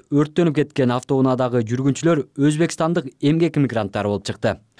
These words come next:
Ушундан улам Кыргызстандын транспорт жана жолдор министрлиги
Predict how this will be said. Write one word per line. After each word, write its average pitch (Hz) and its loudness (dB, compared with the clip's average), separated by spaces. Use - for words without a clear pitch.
Ушундан 131 2
улам 151 2
Кыргызстандын 135 -2
транспорт 139 -2
жана 113 -2
жолдор 110 0
министрлиги 170 0